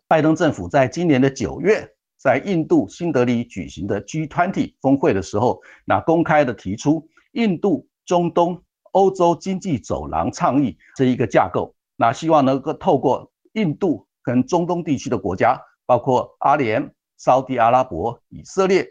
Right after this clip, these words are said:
这些主要的国家，然后再跟欧洲的德国、法国共同形成一个经济走廊的合作架构，来创造诱因，来促使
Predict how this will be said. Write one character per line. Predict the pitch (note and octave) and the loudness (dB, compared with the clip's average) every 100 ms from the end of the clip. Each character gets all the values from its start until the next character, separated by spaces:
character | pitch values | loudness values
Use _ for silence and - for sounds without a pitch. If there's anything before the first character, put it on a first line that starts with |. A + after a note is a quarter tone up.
| _ | _
这 | B2+ | -6
些 | A2+ C3 | -2 -2
主 | - - | -4 -2
要 | B2 G2+ | 0 0
的 | |
国 | F2+ F2+ | -2 -4
家， | A#2 A#2+ - _ - | 0 -2 -4 _ -2
然 | G#2+ | 0
后 | D3+ | 2
再 | E3 C3 | 2 0
跟 | - C#3 - | 0 -2 0
欧 | G#3+ A3 | 0 2
洲 | G#3 G3+ - _ | 0 0 -4 _
的 | B2 | -6
德 | A#2+ G#2+ D3+ | -4 -2 -2
国、 | D3+ C3+ | 0 0
法 | D3+ D2+ C2+ | 0 -4 -4
国 | - F#2 D#3 - - | -4 -2 -2 -4 -2
共 | G#3+ F3 | 0 0
同 | A#2+ C#3 D3 - | -2 -2 -4 -6
形 | C3 C#3 | -2 -2
成 | C3 B2 | -2 -6
一 | |
个 | A#2+ A2 | -6 -8
经 | - G3+ G3 | -6 -6 -6
济 | F#3+ G#2+ | -6 -8
走 | - C2 | -6 -8
廊 | C2+ C#2+ | -6 -4
的 | - B2+ - _ | -2 -2 -6 _
合 | - G2+ | -10 -8
作 | G#2+ A#2+ | -2 -2
架 | - G2 C#2 | -2 -6 -4
构， | F#2 - _ - _ | -6 -6 _ -20 _
来 | B2 C#3 | -2 0
创 | - A#3 F#3+ | 2 2 4
造 | G3 | 2
诱 | G3 F#3 D#3 | 4 2 0
因， | E3 F3 _ _ | -2 -8 _ _
来 | G2 | -6
促 | - G#3 A#2+ | -4 -4 -4
使 | - F2 | -6 -12